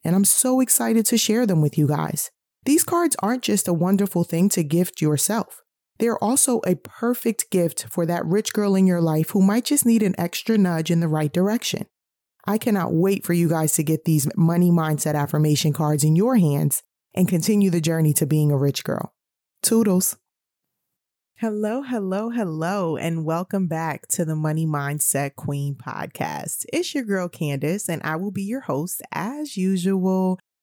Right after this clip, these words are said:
Happy Money Making Monday, ladies. I am so, so glad you decided to join me this week.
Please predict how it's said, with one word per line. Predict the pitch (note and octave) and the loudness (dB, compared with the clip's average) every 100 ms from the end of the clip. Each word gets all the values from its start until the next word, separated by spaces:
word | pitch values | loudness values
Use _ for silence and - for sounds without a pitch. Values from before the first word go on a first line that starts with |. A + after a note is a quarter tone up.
| _ - | _ -12
Happy | D4 D4 D4+ C#4 C#4 | -6 -4 -4 -4 -4
Money | C4+ C4+ C4+ | -4 -2 -2
Making | C4+ C4 B3+ B3+ | -2 -2 -2 -2
Monday, | B3 B3 C4 B3+ A#3+ | -2 -2 -2 -2 -2
ladies. | A3+ A3 A3+ A3+ A3+ A3+ A3+ - | -2 -2 0 -2 0 0 0 -2
I | - F#3 | -4 -6
am | G#3+ G#3+ G#3+ | -4 -4 -2
so, | - - E3 F#3+ | -2 -2 -2 -2
so | - G3 G3 | -2 -4 -2
glad | F#3 F3+ F3 | -2 -2 -4
you | F3 | -4
decided | E3 - D#3 D3+ D3+ | -4 -4 -2 -2 -2
to | C#3+ | -4
join | D#3 A#3+ C4 B3+ | -4 -2 0 0
me | B3 A#3+ | 0 0
this | A#3+ A3+ | -2 -2
week. | A3+ A#3 A3+ A3 | -2 0 0 -2